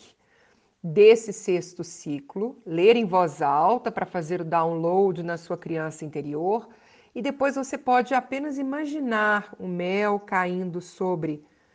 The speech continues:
esses centros onde as pessoas estão recebendo trata-, tratamento, e também todas as vezes que você tiver um pensamento de apego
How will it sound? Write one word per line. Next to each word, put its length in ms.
esses 600
centros 920
onde 260
as 100
pessoas 380
estão 260
recebendo 540
trata-, 320
tratamento, 960
e 80
também 640
todas 600
as 240
vezes 520
que 120
você 320
tiver 420
um 80
pensamento 640
de 140
apego 800